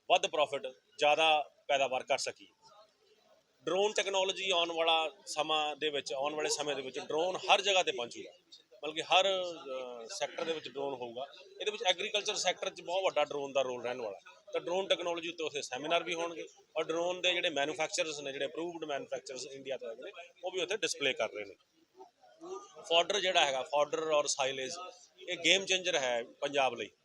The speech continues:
ਤਾਂ ਉਹਦੇ ਉੱਤੇ ਸ-, ਸਾਨੂੰ ਕਿਹੜੀ ਮਸ਼ੀਨਰੀ ਚਾਹੀਦੀ ਹੈ, ਸਾਨੂੰ ਹੋਰ ਕੀ ਇਨਫਰਮੇਸ਼ਨ, ਕਿਸਾਨਾਂ ਨੂੰ ਕੀ ਇਨਫਰਮੇਸ਼ਨ ਚਾਹੀਦੀ ਹੈ,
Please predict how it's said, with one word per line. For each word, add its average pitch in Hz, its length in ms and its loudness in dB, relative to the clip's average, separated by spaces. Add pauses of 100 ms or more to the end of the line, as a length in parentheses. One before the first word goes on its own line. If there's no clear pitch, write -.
(320)
ਤਾਂ 185 80 -4
ਉਹਦੇ 208 200 2
ਉੱਤੇ 202 260 2
ਸ-, 165 80 -6 (100)
ਸਾਨੂੰ 165 280 -2
ਕਿਹੜੀ 180 200 -2
ਮਸ਼ੀਨਰੀ 147 400 -6
ਚਾਹੀਦੀ 139 400 -6
ਹੈ, 139 60 -8
ਸਾਨੂੰ 143 300 -4
ਹੋਰ 147 240 -4
ਕੀ 160 160 -4
ਇਨਫਰਮੇਸ਼ਨ, 135 460 -8
ਕਿਸਾਨਾਂ 139 380 -4
ਨੂੰ 143 100 -10
ਕੀ 165 140 -6
ਇਨਫਰਮੇਸ਼ਨ 143 400 -8
ਚਾਹੀਦੀ 139 260 -8
ਹੈ, 135 40 -12